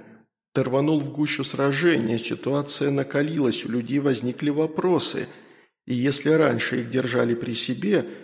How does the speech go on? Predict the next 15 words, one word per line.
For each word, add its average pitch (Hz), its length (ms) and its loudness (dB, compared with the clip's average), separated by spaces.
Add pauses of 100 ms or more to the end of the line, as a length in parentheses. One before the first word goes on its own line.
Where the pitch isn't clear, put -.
(140)
то 135 100 0
тут 185 220 -4
как 165 260 0
бы 190 80 0
снялись 170 480 2
все 156 300 -2
запреты. 147 640 0 (480)
Такой 185 300 0
простой, 160 480 0
импульсивный 139 640 0
рубаха-парень, 131 1000 0
без 117 180 -4
намёка 135 460 0
на 120 120 -2
превосходство. 117 960 -4